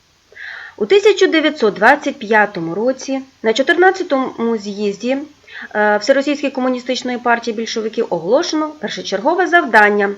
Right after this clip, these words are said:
розвитку економіки індустріалізації. Що ж таке індустріалізація? Це прискорене будівництво заводів,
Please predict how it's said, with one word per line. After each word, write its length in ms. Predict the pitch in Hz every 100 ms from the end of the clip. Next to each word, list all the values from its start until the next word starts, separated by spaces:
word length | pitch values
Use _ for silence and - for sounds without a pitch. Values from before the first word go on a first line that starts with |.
| -
розвитку 560 | 180 190 220 277 - - -
економіки 720 | 180 170 180 208 233 240 233 -
індустріалізації. 1160 | 185 180 185 - - 180 190 180 156 - - - _ _ - - -
Що 160 | 392
ж 100 | 427
таке 340 | 339 - 277 285 -
індустріалізація? 1300 | 277 285 277 262 247 240 226 220 202 175 - - - -
Це 140 | 185
прискорене 560 | 180 165 - 285 302 294
будівництво 640 | 285 269 269 269 269 240
заводів, 580 | 240 247 220 180 185